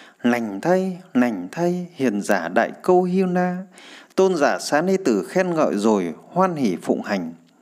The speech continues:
Tôn giả Xá Nê Tử lại hỏi rằng, "Hiền giả Đại Câu Hiêu Na, lại còn có điều nào mà nhân điều đó tỳ kheo thành tựu kiến,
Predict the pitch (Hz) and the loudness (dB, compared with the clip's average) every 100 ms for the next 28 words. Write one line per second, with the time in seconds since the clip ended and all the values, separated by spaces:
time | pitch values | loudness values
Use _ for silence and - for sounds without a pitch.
0 | _ _ - - - - _ 208 202 165 | _ _ -20 -20 -20 -20 _ 2 2 2
1 | 113 - 165 190 214 202 127 101 110 82 | 0 0 0 2 2 2 2 2 2 0
2 | - 117 95 107 98 82 80 _ - - | 0 0 2 0 -2 -6 -12 _ -20 -20
3 | - - 156 143 131 113 104 139 - - | -12 -2 0 2 2 0 2 0 0 2
4 | 214 208 208 214 208 214 208 208 - - | 2 4 2 4 4 4 0 -4 -14 -20
5 | - - 165 117 151 139 123 165 185 156 | -12 -2 -2 0 0 0 2 2 4 4
6 | 135 135 131 123 123 - 123 127 139 208 | 4 2 2 0 -4 -4 0 2 2 2
7 | 208 175 139 113 120 170 - 151 131 117 | 2 4 2 2 2 0 0 2 4 2
8 | - 208 202 170 117 101 107 - - 139 | 2 0 0 0 -2 0 -2 -2 -2 0
9 | 160 214 | 2 -2